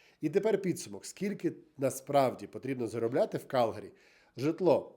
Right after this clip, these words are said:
тисяча сімсот п'ятдесят, транспорт — п'ятсот, утілітіс — чотириста, грошеріс — шістсот п'ятдесят, ресторани — двісті доларів, страховка — сто п'ятдесят, одяг — сто, розваги — сто, непередбачене — сто п'ятдесят. Всього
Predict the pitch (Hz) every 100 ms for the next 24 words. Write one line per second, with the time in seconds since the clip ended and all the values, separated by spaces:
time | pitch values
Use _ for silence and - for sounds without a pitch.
0 | _ 160 175 - 190 170 156 165 151 139
1 | 135 139 107 - 151 139 - 104 - -
2 | 127 156 - 147 101 - _ _ - 139
3 | 175 143 117 98 - 156 156 185 127 -
4 | 110 120 165 - 110 104 - 139 202 180
5 | 170 160 147 117 - - - _ 123 151
6 | 156 190 160 117 98 101 107 127 214 -
7 | 160 147 117 104 - - 165 190 139 113
8 | - 180 170 156 147 143 117 - 156 131
9 | 113 - 160 135 120 110 127 110 107 -
10 | 208 208 - - - 131 156 180 156 139
11 | 117 120 131 - 98 - 117 107 104 98
12 | 101 208 233 - - 131 120 202 214